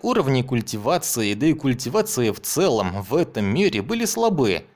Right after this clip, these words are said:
Настолько, что даже люди, обладающие высшим просветлением, почти ничего не знали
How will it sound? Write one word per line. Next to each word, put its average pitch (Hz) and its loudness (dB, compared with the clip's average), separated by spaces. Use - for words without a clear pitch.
Настолько, 113 0
что 208 -6
даже 160 0
люди, 104 -2
обладающие 120 0
высшим 131 -2
просветлением, 107 -2
почти 127 -4
ничего 220 0
не 131 2
знали 110 0